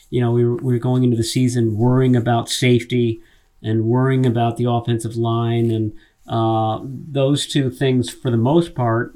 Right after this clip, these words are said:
uh, until, uh, the Denver game had, had been pretty good. Um, and, um, you know, th-, this will be another challenge for that group, I think. Um, but, uh, uh, going back to that N F C Championship game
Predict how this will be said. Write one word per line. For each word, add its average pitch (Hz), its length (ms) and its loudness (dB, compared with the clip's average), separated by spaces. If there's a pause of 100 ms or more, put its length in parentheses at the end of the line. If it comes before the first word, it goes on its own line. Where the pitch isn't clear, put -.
uh, 117 280 -2
until, 117 520 -2 (440)
uh, 113 280 -4
the 113 140 -2
Denver 123 340 0
game 110 280 0
had, 113 260 -2
had 117 200 -2
been 120 200 0
pretty 127 240 0
good. 127 420 0 (420)
Um, 110 560 -4
and, 135 300 -2
um, 143 420 0
you 170 140 2
know, 156 160 -2
th-, 156 220 -6
this 151 160 -4
will 165 80 -2
be 151 100 2
another 139 320 2
challenge 127 560 0
for 120 140 -4
that 117 240 0
group, 120 360 -2
I - 120 -8
think. - 340 -12 (460)
Um, 98 500 -8
but, 110 380 -8
uh, 107 400 -4 (520)
uh, 110 380 -6
going 143 420 0
back 151 220 2
to 143 80 -4
that 127 220 2
N 127 140 0
F 143 80 0
C 131 180 -2
Championship 131 680 -2
game 98 400 -8